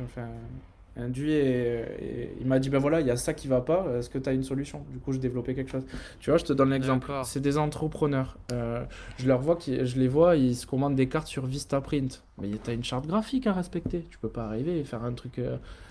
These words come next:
Speaker 1: euh, le,
Speaker 2: Ouais.
Speaker 1: tu vois, la, le, la marque, c'est rouge et noir. Le mec, il faisait le logo en vert. Non, non, c'est pas possible.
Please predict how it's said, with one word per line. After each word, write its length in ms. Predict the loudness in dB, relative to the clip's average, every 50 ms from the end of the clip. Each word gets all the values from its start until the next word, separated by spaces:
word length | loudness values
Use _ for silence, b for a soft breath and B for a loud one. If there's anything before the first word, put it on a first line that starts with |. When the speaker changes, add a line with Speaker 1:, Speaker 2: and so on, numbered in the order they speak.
| B -10 -6
Speaker 1:
euh, 140 | -4 -4 -4
le, 280 | -4 -4 -4 -4 -6 -6
Speaker 2:
Ouais. 180 | -6 -6 -6 -8 -4
Speaker 1:
tu 120 | 0 2
vois, 80 | 6 6
la, 160 | 8 8 8
le, 320 | 6 4 2 -2 -2 -4 -6 -10 -4 0
la 160 | 2 2 4
marque, 240 | 4 2 0 0 -4
c'est 160 | -2 -2 -2
rouge 280 | 0 2 2 2 4
et 60 | 2 2
noir. 240 | 4 2 2 0 0 -4
Le 60 | -6
mec, 180 | -6 -6 -6 -8
il 40 | -8
faisait 180 | -4 -2 0 2
le 120 | 2 2
logo 280 | 2 2 4 4 4 4
en 120 | 2 2
vert. 280 | 2 0 -2 -2 -4 -10 -10
Non, 80 | -6 -4
non, 80 | -4 -4
c'est 120 | -2 0
pas 100 | 0 0
possible. 420 | 0 0 -2 -4 -4 -4 -4 -2